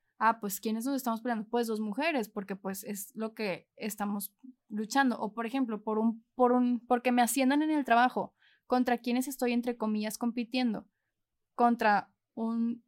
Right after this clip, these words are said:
compañero y una compañera. Entonces, no nada más nos fijemos, porque es muy fácil recordar siempre, siempre, como humanos recordamos más fácil lo malo, lo que nos dolió más. Entonces,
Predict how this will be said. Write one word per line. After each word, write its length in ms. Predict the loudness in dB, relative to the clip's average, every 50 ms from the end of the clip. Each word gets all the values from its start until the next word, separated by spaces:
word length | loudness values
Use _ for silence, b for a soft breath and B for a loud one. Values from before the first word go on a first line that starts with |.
| _
compañero 460 | -2 -2 0 0 0 0 2 2 0 0
y 60 | 0
una 180 | 0 0 0 0
compañera. 480 | 0 2 2 4 2 4 2 2 2
Entonces, 560 | 0 0 0 -2 -4 -4 -4 -6 -6 -8 -12 _ _ _ _ _ _ _ _ _ _ _ _ _ _ _
no 280 | 4 6 6 6 6 4
nada 320 | 4 4 4 4 4 4
más 520 | 4 4 4 6 6 4 2 0 -4 -8 -12 -16 _ _ 0
nos 240 | 0 0 0 0
fijemos, 540 | -2 -2 -2 0 0 0 0 0 0 -2 -4 -4
porque 320 | -6 -6 -4 -2 -2 -2
es 240 | -2 -2 -6 -10 -14 _ _
muy 580 | 2 4 6 6 6 6 6 4 4 4 2
fácil 380 | 2 2 2 2 2 2 -2 -2
recordar 520 | -2 -4 -4 -4 -4 -2 -2 -4 -4 -4
siempre, 600 | -8 -6 -4 -4 -4 -4 -4 -8 -10 -12 -14 -20 _ _ _ _
siempre, 420 | -6 -2 0 0 2 0 -2 -6 -4
como 180 | -4 -4 -2
humanos 280 | -2 -2 -2 -2 -2 -2
recordamos 440 | -2 0 0 0 0 0 -2 -2 -2
más 300 | -2 -2 -2 -2 -2 -2
fácil 300 | -4 -4 -2 -2 -2 -2
lo 80 | -2
malo, 260 | 0 0 -2 -2 -4 -6
lo 140 | -6 -6
que 80 | -6 -6
nos 140 | -6 -6 -6
dolió 260 | -6 -4 -4 0 0
más. 280 | 0 0 0 -2 -6 -10 -8
Entonces, 500 | -8 -6 -4 -6 -6 -6 -6 -8 -10